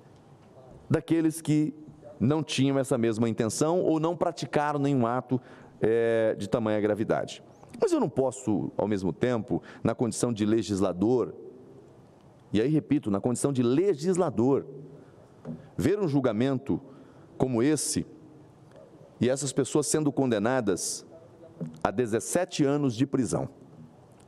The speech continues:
Quando você pega crimes graves, crimes hediondos no Brasil, em que os acusados muitas vezes respondem processo em liberdade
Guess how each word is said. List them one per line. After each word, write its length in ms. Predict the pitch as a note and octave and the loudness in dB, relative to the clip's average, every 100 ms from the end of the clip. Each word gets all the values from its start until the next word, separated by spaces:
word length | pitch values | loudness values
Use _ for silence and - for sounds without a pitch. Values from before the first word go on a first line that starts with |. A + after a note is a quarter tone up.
| - - - - - - - - | -20 -20 -20 -20 -20 -20 -20 -4
Quando 220 | B2+ C#3+ | 0 2
você 200 | D3 C#3+ | 2 0
pega 300 | D3+ D#3+ E3 | 0 0 0
crimes 500 | C#3 D#3 F3 D#3+ G#2 | 0 0 2 2 0
graves, 680 | F#2+ A#2 C#3+ D#3+ C#3+ G2+ - | 0 0 0 -2 -2 -4 -4
crimes 360 | - E3 D3 A2 | -2 0 0 0
hediondos 580 | C#3 B2 D#3+ G#3+ D#3 | 0 0 2 0 0
no 80 | C#3 | 0
Brasil, 500 | B2 A2+ F#2+ F#3+ A#3 - - - - - - - - - - | 2 0 2 2 2 -2 -14 -20 -20 -20 -20 -20 -20 -6 -2
em 140 | D#3 | 0
que 120 | D3+ | 0
os 140 | B2+ C#3 | 2 0
acusados 960 | D#3 A#2+ F#2+ D#3+ F3 E3 E3 - - - - - | 0 0 2 0 0 0 -2 -6 -14 -18 -20 -4
muitas 400 | - G3+ G3 A#2+ | 0 0 0 0
vezes 240 | A#2 C#3 A2 | 2 2 2
respondem 880 | A2+ B2+ - - B2 A#2 G2+ F#2 - - - | 0 -2 -2 -2 0 0 0 0 -6 -16 -4
processo 680 | C#3+ C3 - B2 A2+ - G#2 | -2 -2 -2 -2 -2 0 0
em 80 | G#2+ | 2
liberdade 800 | A#2 A3+ G#3 C3 C#3+ D#3 D3+ | 2 2 0 0 0 0 -4